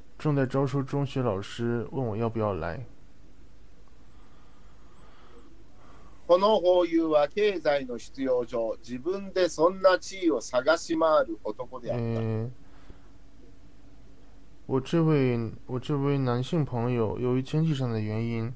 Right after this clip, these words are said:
Speaker 1: 四处找寻这样的工作。
Speaker 2: この口も初めは自分のところへかかってきたのだが、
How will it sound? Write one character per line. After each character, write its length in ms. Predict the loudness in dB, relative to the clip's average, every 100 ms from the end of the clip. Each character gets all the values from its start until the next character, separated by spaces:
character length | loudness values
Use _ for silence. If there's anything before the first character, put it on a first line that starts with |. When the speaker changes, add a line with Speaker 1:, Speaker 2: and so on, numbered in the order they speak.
| -10 -14 -14
Speaker 1:
四 200 | -2 0
处 180 | 2 0
找 220 | 0 -2
寻 240 | -2 -4 -2
这 100 | 0
样 160 | 0
的 100 | -2
工 260 | -4 -4 -4
作。 240 | -6 -8 -10 -14 -14 -14 -14 -14 -14 -14 -14 -14 -14 -14 -14 -14 -14 -14 -14 -14 -14 -14 -14 -16 -14 -14 -14 -14 -14 -14 -14 -14 -14 -12 -12 -12 -12 2
Speaker 2:
こ 120 | 4
の 220 | 6 4
口 300 | 2 -4 4
も 160 | 8 8
初 300 | 8 2 0
め 140 | 0
は 140 | 2 2
自 180 | 0 -4
分 240 | -4 -2
の 140 | -2
と 160 | -2 -4
こ 140 | 0
ろ 120 | 2 4
へ 140 | 2
か 160 | -4 0
か 140 | 2
っ 60 | 0
て 240 | -6 -8
き 180 | -8 -14
た 1080 | -14 -14 -14 -14 -14 -12 -12 -12 -10 -4
の 60 | -2
だ 100 | -2
が、 180 | -2